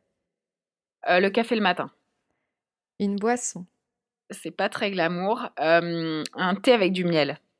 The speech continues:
Speaker 2: Un lieu.
Speaker 1: Mon atelier.
Speaker 2: Une musique.
Speaker 1: Beethoven, euh, c'est la septième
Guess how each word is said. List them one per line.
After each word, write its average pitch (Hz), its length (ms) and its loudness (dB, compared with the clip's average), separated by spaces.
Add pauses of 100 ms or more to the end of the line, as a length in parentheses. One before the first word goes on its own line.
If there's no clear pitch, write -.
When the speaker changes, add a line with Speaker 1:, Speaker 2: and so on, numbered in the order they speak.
(800)
Speaker 2:
Un 196 100 0
lieu. 233 320 0 (880)
Speaker 1:
Mon 220 200 6
atelier. 190 440 2 (880)
Speaker 2:
Une 190 160 0
musique. 190 640 -6 (720)
Speaker 1:
Beethoven, 196 600 0
euh, 160 200 0
c'est 185 160 -6
la 151 140 -2
septième 160 440 -6